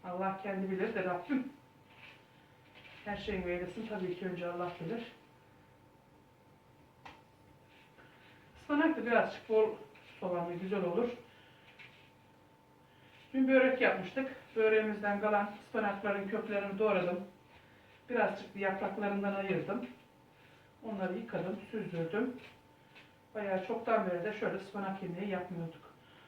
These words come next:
Soğanı iri kıydım birazcık. Ispanak yemeği için soğan azıcık belli olursa güzel olur. İricene kıydım.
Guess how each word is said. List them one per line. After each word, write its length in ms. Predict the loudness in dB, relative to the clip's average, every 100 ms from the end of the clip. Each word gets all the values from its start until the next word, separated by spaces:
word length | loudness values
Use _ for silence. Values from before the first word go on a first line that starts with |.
| -20 -4
Soğanı 300 | 0 2 2
iri 220 | 2 2
kıydım 300 | 2 2 2
birazcık. 440 | 4 2 2 -2 -8 -10 -20 -20 -20 -20 -20 -20
Ispanak 380 | -2 4 4 4
yemeği 360 | 2 2 -2 -2
için 240 | -2 0
soğan 400 | 4 8 8 6 0 -14 -20 -20 -20 -20 -20 -20 -20 -16 -8
azıcık 360 | -4 -4 0
belli 180 | 2 4
olursa 340 | 4 4 2 0
güzel 320 | 0 0 0
olur. 240 | 2 0 -2 -10 -20 -20 -20 -20 -20 -16 -16 -16 -20 -20 -20 -20 -20 -8
İricene 540 | -4 -4 -4 -4 -4 -4
kıydım. 340 | -4 -4 -8